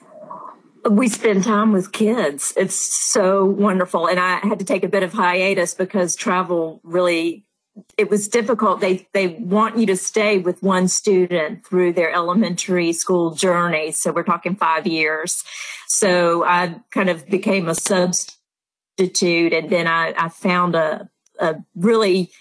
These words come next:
sweet young lady who was in high school who needed extra help reading. And of course, that came to a screeching halt with covid. But what we do is we go and spend time with the kids at, at lunch in the cafeteria. We bring our lunch and eat with them and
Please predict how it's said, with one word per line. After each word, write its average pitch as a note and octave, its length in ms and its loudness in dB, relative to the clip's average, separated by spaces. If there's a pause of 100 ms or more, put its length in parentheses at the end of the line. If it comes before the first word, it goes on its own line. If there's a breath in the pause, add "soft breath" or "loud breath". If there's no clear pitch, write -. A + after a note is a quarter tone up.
(380 soft breath)
sweet C4+ 320 2
young G#3 220 2
lady F#3+ 360 2
who F#3 120 2
was F3+ 160 0
in E3+ 80 0
high G3+ 220 0
school F3 320 -2
who F#3+ 100 0
needed F3+ 320 2
extra F3+ 340 -2
help F3 460 2 (100)
reading. F3+ 800 0
And E3+ 160 0
of D#3+ 80 -6
course, E3+ 300 -4
that F3 180 -2
came E3+ 220 0
to E3 100 0
a D#3+ 60 2
screeching F3 420 0
halt E3 260 0
with E3 140 -4
covid. E3 580 0 (320 loud breath)
But A3+ 120 2
what A#3 180 2
we B3 120 0
do B3 260 2
is A#3+ 180 0
we A3 80 2
go G#3 260 2
and G#3+ 140 4
spend G3+ 340 2
time G3+ 520 2
with G3 240 0
the G3 60 2
kids G#3+ 520 0
at, F#3 240 0 (140)
at E3+ 300 0
lunch F#3 540 0
in F3 120 2
the F3+ 80 0
cafeteria. F#3+ 1040 0
We G3 160 2
bring F#3 320 0
our F#3+ 100 2
lunch F#3+ 320 0
and E3+ 80 -2
eat F3+ 140 -2
with F#3 140 -2
them F#3 420 2
and E3+ 200 -4